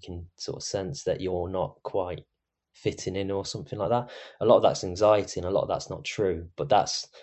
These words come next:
kind of the side effect of being self-aware, is that,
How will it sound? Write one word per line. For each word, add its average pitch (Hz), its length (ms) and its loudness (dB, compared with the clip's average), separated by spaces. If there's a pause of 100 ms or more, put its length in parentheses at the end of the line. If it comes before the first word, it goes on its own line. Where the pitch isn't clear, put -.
(160)
kind 98 180 -2
of 87 60 -4
the 87 240 0 (460)
side 101 280 6
effect - 360 0
of 87 120 -8
being 87 200 -4
self-aware, 90 880 -4
is 85 240 -8
that, 87 260 0